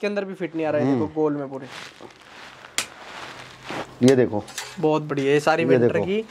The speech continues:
Speaker 1: विंटर की लॉन्ग टॉप रहने वाली है।
Speaker 2: ये
Speaker 1: लॉन्ग
Speaker 2: देखो।
Speaker 1: टॉप लगाओ, ड्रेस लगाओ, जो मर्जी लगाओ,
Speaker 2: ये
Speaker 1: बॉडी
Speaker 2: देखो।
Speaker 1: कौन लगाओ। रेट इसका only डेढ़ सौ।
Speaker 2: डेढ़ सौ रुपए only one, डेढ़ सौ रुपए ये।
Speaker 1: क्या बात,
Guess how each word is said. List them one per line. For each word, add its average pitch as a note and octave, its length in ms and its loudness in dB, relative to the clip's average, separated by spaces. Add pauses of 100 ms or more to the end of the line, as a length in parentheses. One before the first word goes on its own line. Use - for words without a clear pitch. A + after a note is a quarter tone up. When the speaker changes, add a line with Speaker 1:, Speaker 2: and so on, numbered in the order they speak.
(280)
Speaker 1:
विंटर F3+ 340 2
की F#3+ 120 0
लॉन्ग F3 300 2
टॉप F3 160 2
रहने C#3 200 -6
वाली C3+ 220 -6
है। - 80 0
Speaker 2:
ये A#2+ 60 4
Speaker 1:
लॉन्ग E3 140 6
Speaker 2:
देखो। F#3+ 120 -2
Speaker 1:
टॉप F#3 140 0
लगाओ, E3+ 240 4
ड्रेस E3+ 280 0
लगाओ, E3 240 4
जो E3+ 300 2
मर्जी F#3 240 0
लगाओ, E3+ 160 4
Speaker 2:
ये A#2+ 80 6
Speaker 1:
बॉडी F3 220 4
Speaker 2:
देखो। F3 100 -2
Speaker 1:
कौन F3 80 -2
लगाओ। C#3 260 -2 (480)
रेट F#3+ 240 4
इसका G3+ 200 2
only G3+ 260 2
डेढ़ F#3+ 200 2
सौ। D#3 160 0
Speaker 2:
डेढ़ G#3+ 200 8
सौ B3 200 4
रुपए A3 160 4
only G#3+ 280 6
one, F#3+ 200 0
डेढ़ G#3+ 200 8
सौ G#3 200 2
रुपए D#3 200 -2
ये। C3 160 -2 (100)
Speaker 1:
क्या D3+ 240 -6
बात, C3 220 -14